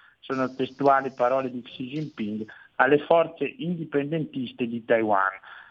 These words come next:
Dalla Cina, tra l'altro, si è rivendicato che, eh, il presidente Biden avrebbe anche garantito in questa telefonata, ma servirà un approfondimento perché appunto è di poco fa,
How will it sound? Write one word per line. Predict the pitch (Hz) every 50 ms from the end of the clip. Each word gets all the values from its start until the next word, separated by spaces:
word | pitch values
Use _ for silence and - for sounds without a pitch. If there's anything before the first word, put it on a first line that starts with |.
| - _ _ -
Dalla | 117 147 135 135 143 151 151
Cina, | 151 - - 180 180 185 185 190 185 185
tra | - 151 131
l'altro, | 131 139 143 147 147 147 147 - 165 165 175 151 -
si | - - -
è | 143 139
rivendicato | 135 139 135 135 147 147 147 160 151 - 170 151 143 139 131 - - 151
che, | 151 - 135 123 104 -
eh, | - 123 123 123
il | 123 120
presidente | 131 139 139 135 - 143 143 143 143 - - 156
Biden | 147 147 139 135 135 135 147 139
avrebbe | 135 127 123 127 131 127 131 131
anche | 135 143 151 - 143 139 127
garantito | - 131 139 143 147 151 147 _ _ - - _ _ 139
in | 127 123
questa | - 131 123 123 - 131
telefonata, | 123 - 131 127 135 123 - 151 143 131 113 110 - - 135
ma | 123 110 107
servirà | - - - - - 120 117 117 120 120 120 123 120
un | 120 120
approfondimento | 117 - 120 117 - - 131 127 120 120 123 127 131 131 127 123 -
perché | - - - 113 110 -
appunto | 120 - - - 139 135 123 - 117
è | 110
di | 117 123
poco | - - 135 127 - - 156
fa, | 151 - - 104